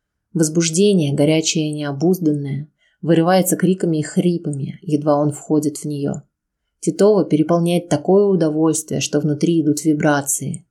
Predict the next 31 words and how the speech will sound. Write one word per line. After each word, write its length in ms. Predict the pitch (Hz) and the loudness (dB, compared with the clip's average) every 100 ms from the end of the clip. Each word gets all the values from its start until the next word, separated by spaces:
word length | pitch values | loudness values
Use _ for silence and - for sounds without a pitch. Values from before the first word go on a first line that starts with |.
| _ _ _ | _ _ _
Тело 280 | - 196 185 | 2 4 2
фонит 380 | 170 156 151 | -2 -4 -4
внешней 440 | 147 156 156 170 156 | -2 -2 0 -2 0
дрожью. 520 | 160 156 143 143 139 - _ _ _ _ _ _ _ | 2 2 0 -6 -8 -12 _ _ _ _ _ _ _
«Любишь 420 | 214 240 277 220 190 | 0 2 2 0 0
меня, 280 | 165 165 | -2 -2
Адам?» 460 | 170 202 190 147 - _ _ _ _ _ _ | 2 4 4 0 -10 _ _ _ _ _ _
требовательно 580 | - 165 151 147 156 151 | 2 2 4 0 0 0
спрашивает 580 | 156 - 156 - 143 147 | -2 0 0 0 0 0
Ева, 460 | 160 156 175 180 147 | 2 2 4 2 0
выдыхая 560 | 147 147 147 165 160 | 2 2 2 2 2
горячий 400 | 151 156 156 - | 2 2 2 0
воздух 460 | 143 156 165 165 147 | 2 2 2 0 -2
ему 220 | 156 151 | -2 -2
в 100 | 147 | -2
шею. 440 | - 160 139 139 - _ _ _ _ | 0 0 0 -4 -12 _ _ _ _
«Любишь?» 640 | 233 262 269 233 - - _ _ _ _ _ _ _ | 2 4 4 2 0 -6 _ _ _ _ _ _ _
Что 280 | - - 254 | -4 0 0
тут 180 | 185 | 2
ещё 260 | 139 139 135 | 2 2 2
сказать? 540 | - 147 143 139 139 - | 0 0 0 0 -2 0
У 40 | |
него 180 | 180 196 | 4 4
блядские 460 | 185 190 185 - 180 | 4 2 2 2 2
мурашки 400 | 180 196 - 139 | 4 4 2 -2
по 160 | 147 | -4
коже 440 | 143 - 175 156 143 | -2 0 2 4 2
и 20 | |
дрожь 400 | 143 165 156 - | 4 2 2 0
в 20 | |
мышцах. 560 | 151 151 - - - | 0 0 -2 -6 -12